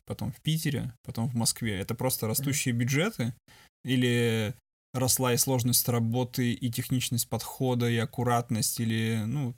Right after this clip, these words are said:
Speaker 1: в общем, любопытно так.
Speaker 2: Мгм.
Speaker 1: Твой взгляд со стороны на это.
Speaker 2: Ну вот, э, коммерческие фотографии, которые я занимался в Перми, это были и фотосессии, свадебные съемки, и фуд-съемки, и,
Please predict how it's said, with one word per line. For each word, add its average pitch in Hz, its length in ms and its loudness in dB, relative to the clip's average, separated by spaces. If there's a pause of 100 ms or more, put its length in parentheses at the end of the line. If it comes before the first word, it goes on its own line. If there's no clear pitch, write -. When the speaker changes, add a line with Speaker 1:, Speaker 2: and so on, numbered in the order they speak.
Speaker 1:
в 120 80 -4
общем, 117 320 -4 (680)
любопытно 117 500 -2
так. - 240 -8 (160)
Speaker 2:
Мгм. - 80 -10
Speaker 1:
Твой 127 180 2
взгляд 117 300 0
со 117 80 -6
стороны 107 320 -4
на 101 180 -4
это. - 160 -10 (440)
Speaker 2:
Ну 135 140 2
вот, 139 260 0
э, 113 600 2
коммерческие 151 580 0
фотографии, 127 640 0
которые 117 380 0
я 113 40 2
занимался 113 540 2
в - 80 -8
Перми, 135 480 2
это 117 180 0
были 107 600 -2
и 104 340 2
фотосессии, 131 760 0
свадебные 120 600 2
съемки, 117 640 2
и 117 380 4
фуд-съемки, 123 1080 0
и, 113 800 2